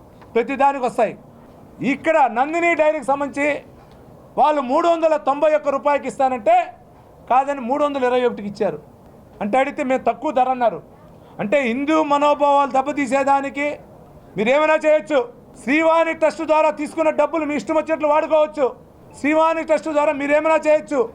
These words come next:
అంటే ఆ డబ్బు వేస్టేజ్ చేయకుండా హిందూ మనోభావాలు తే-, మనోభావాల్ని చూస్తే ఎంత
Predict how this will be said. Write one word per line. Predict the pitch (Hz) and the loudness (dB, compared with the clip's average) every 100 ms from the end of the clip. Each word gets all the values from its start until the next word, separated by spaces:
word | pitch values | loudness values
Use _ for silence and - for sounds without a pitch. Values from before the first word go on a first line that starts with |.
| - - - - | -18 -20 -20 -8
అంటే | 196 254 240 | 0 4 4
ఆ | 285 277 | 2 0
డబ్బు | 294 320 | -2 0
వేస్టేజ్ | 302 302 302 294 - - | 0 0 -2 -4 -12 -4
చేయకుండా | 269 277 269 254 254 - - - - - - | -4 -2 -2 2 2 0 -12 -20 -20 -18 -6
హిందూ | 226 320 320 | -2 0 2
మనోభావాలు | 277 294 285 269 269 233 | 2 2 2 2 -2 -8
తే-, | 262 - - 160 | -8 -10 -14 -4
మనోభావాల్ని | 220 302 294 269 247 240 226 233 - - - - - - - | 0 2 2 2 2 0 -2 -8 -12 -20 -20 -20 -20 -20 -10
చూస్తే | 262 226 | -8 -2
ఎంత | 254 | 0